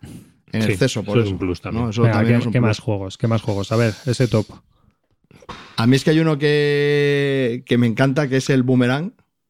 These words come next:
Speaker 2: A mí me parece brillantísimo ese juego.
Speaker 1: Sí.
Speaker 3: Sí, lo hemos jugado antes de, de empezar a grabar para
Speaker 1: Ese
Speaker 3: probarlo.
Speaker 1: también es un poco diferente, ¿no?
Speaker 3: Que es,
Speaker 1: Porque
Speaker 3: sí, cuéntalo, cuéntalo, David, que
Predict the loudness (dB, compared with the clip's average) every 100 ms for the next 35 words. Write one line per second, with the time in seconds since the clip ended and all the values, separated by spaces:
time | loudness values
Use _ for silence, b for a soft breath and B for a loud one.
0 | _ _ _ -2 0 2 2 2 2 2
1 | 2 0 -2 2 2 2 0 -2 0 -4
2 | -6 -10 -10 -12 -10 -6 -2 -2 -2 -4
3 | -4 -2 -2 0 -2 -2 -2 -2 0 -2
4 | -2 -4 -4 -2 -2 -2 -2 -2 -4 -4
5 | -2 0 0 0 -4 -8 -12 -6 -2 -2
6 | -2 -4 -4 -4 -8 -10 _ _ _ _
7 | _ _ _ -6 2 2 4 0 -2 -2
8 | -2 0 0 0 0 0 0 -2 -2 0
9 | 0 0 -2